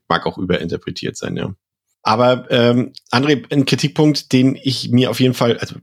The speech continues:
ich hab den Film ja nicht gedreht, also ich muss es mir auch nicht gefallen lassen, aber bei dem, den ich auf jeden Fall anführen würde, ist, dass der Film für mich visuell so gar nichts geboten hat. Also der ist echt, also man kann ja über den neunziger Jahre Film sagen, was man will, aber der hatte ja irgendwie eine Stilistik und dieser hier,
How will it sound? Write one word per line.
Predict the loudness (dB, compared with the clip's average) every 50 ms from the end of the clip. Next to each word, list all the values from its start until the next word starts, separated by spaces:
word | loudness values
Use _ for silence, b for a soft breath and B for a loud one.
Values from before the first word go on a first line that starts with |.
| -10
ich | -8 -6
hab | -4 -4
den | -4 -4
Film | -4 -2 -2 -2
ja |
nicht | -2 -2 -4
gedreht, | -6 -4 -2 -2 -2 -2 -2
also | -4 -4 -4
ich | -4 -4
muss | -6 -6 -4
es | -2 -2
mir | 0 0
auch | 0 -2
nicht | -4 -6
gefallen | -6 -2 0 0 2
lassen, | 0 0 0 0
aber | 0 0 0
bei | 2 0 0
dem, | 0 2 2 2 2 2 -2 -4 _ _ _ _ _ -6
den | -2 0 0 2 2
ich | 0 0 -2 -2 -4 -2
auf | 0
jeden | 0 0 0
Fall | 0 0 -2 -2
anführen | 0 -2 -2 -2 0 0
würde, | 0 0 0
ist, | -2 -4 -4
dass | -4 -2
der | -2 -2 -2
Film | -2 -2 0 2 4 4 2 0
für | 0 2
mich | 2 2 2 2 0 -2 -2
visuell | -2 -2 -2 -2 -2 0 2 2 4 4 4 4 2 0 -2
so | -4 -4 -4
gar | -2 -2 0 0 0
nichts | -2 -2 -4 -6 -10
geboten | -10 -10 -8 -6 -6 -4 -2 -2
hat. | 0 2 0
Also | 0 0 0
der | 0 0
ist | 0 0 -2 -6 -6
echt, | -6 -6 -8 -10 -8 -4
also | -4 -2 0 0 -2 -2 -4 -6 -8 -8
man | -6 -6 -4
kann | -2 0 2
ja | 2 2
über | 0 0 0
den | 2 2 2
neunziger | 2 2 0 0 -2 -2 0 2 2
Jahre | 2 4 2 2 2 2 0 0
Film | 0 -2 -2 -2 0 0
sagen, | 0 0 0 0
was | -2 -4 -4
man | -4 -4 -2
will, | 0 0 0 0
aber | 0 0 0
der | 0 -2
hatte | -2 0 0
ja | 0 0
irgendwie | 0 -2 -2 -2 -2
eine | -2 -2
Stilistik | -2 -2 -2 0 0 0 0 -2 -4 -4 -4
und | -2 -2 -2
dieser | 0 0 2 2
hier, | 2 4 4 2 2